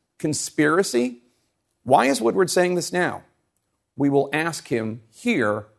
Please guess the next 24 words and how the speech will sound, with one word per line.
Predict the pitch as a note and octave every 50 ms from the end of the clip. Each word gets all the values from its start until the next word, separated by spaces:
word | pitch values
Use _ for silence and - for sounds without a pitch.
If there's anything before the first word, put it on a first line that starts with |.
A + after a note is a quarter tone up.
| _ _ _ _
live | - B2 D3 D3 D3+ B2 E2+ D#2+ - - - - - _ _ _ _ _ _ _ _ -
in | C3+ C#3
a | C3+
moment. | D3 D3 C#3 A2+ E2+ - - - - - _ _ _ _ _ _ _ _ _ -
But | D3+ C#3+ - -
first, | A#3+ B3 G#3+ D#3 C3 - - - _ _ _ _ _ _ _ -
we | E3 G3
need | G3+ F#3
to | F#3+
acknowledge | E3 D3+ F#3 G#3 G#3+ G#3 G3 F3 D3 - -
it's | - F3 F3+ F3+ -
not | F#3 A3 C4+ C#4+ C#4+
as | B3+ E3+
though | F#3+ F3+ D#3+
Trump | - - E3 D3+ - - - _ _ _ _ _
stopped | - - - - - - F#3 G#3 A3+ A3 - - -
saying | - - - E3 D3+ C#3 B2 B2
outrageous, | B2+ B2+ - B2 B2 B2+ B2+ B2 G#2 A#2 G#2+ -
dangerous | - B2+ A#2 A2 F#2+ G#2 G2+ F#2+ -
things. | - A#2 A#2 - - - - - _ _ _ _ _ _ _ _ _
He | - F#3+
simply | F3 - C4+ C4+ B3+ B3 A#3
lost | F3 D#3 D3+ D3+ D#3 C#3+ - -
access | C#3+ C#3 C3 C3 - - - - - - - -